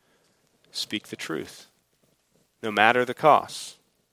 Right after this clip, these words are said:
One very relevant and very, um, pressing way that this will occur in your life,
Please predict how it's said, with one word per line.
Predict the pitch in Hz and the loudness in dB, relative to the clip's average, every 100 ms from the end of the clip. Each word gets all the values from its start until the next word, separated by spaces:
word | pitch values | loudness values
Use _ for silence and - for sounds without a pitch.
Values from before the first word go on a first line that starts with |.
| _ _ - - - - _ _ _ _ _ - | _ _ -20 -20 -20 -20 _ _ _ _ _ -6
One | 117 127 131 95 | 2 2 2 -8
very | - 123 151 156 135 127 107 - | 2 8 8 8 4 0 -4 -6
relevant | 113 127 143 110 110 - | 2 4 4 0 -4 -6
and | 107 | -4
very, | 113 120 120 110 - - - - - _ | 2 4 4 -2 -8 -20 -20 -20 -20 _
um, | 101 98 92 92 92 _ _ _ - - | -14 -12 -12 -16 -20 _ _ _ -20 -14
pressing | - 165 165 - 139 123 | -2 4 4 4 -2 -2
way | 117 127 123 | 4 8 8
that | 113 | 6
this | 131 131 - | 0 -2 -2
will | 131 | -4
occur | 120 - 165 123 | -2 2 4 4
in | 113 | 2
your | 143 151 | -2 4
life, | 110 104 147 - | 6 6 4 -4